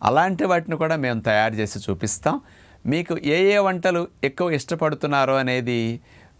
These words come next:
మీ ఒపీనియన్ కూడా షేర్ చేస్తూ ఉంటే అలాంటి వంటలను కూడా మేము తయారు చేసి మీకు స్పెషల్గా చూపిస్తాం. మనందరం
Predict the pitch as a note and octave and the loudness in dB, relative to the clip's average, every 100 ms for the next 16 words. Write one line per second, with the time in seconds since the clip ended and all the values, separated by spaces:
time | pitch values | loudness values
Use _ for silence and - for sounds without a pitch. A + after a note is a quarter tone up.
0 | - G2+ B2 F#3 G#3 E3+ E3 F3+ F3 E3+ | -4 0 0 0 2 2 4 2 2 0
1 | D#3+ D#3 D#3 C#3 C3 C3+ C3+ B2 - B2 | 0 0 0 0 0 0 0 -2 -2 -2
2 | G#2+ F#2+ G2 F2 - G#2+ C#3+ F3+ F3 F#3 | -2 0 -2 -4 -2 2 2 0 0 0
3 | F3 E3+ F3 E3+ E3+ D3+ D#3 D4+ - - | 0 -2 0 0 0 0 -2 -4 -10 -20
4 | - B2 B2+ B2+ A2+ A#2+ - A2+ G#2+ - | -4 2 2 2 0 -4 -2 -6 -6 -4
5 | G#2 G2 G#2+ C3+ E3 F3 F3 D3 - C3+ | -2 -2 -2 -4 -4 -4 -4 -8 -10 -14
6 | C#3 - _ _ _ - _ _ _ A2 | -16 -20 _ _ _ -20 _ _ _ -2
7 | G#2+ G#2+ A2+ A2+ | 0 2 2 0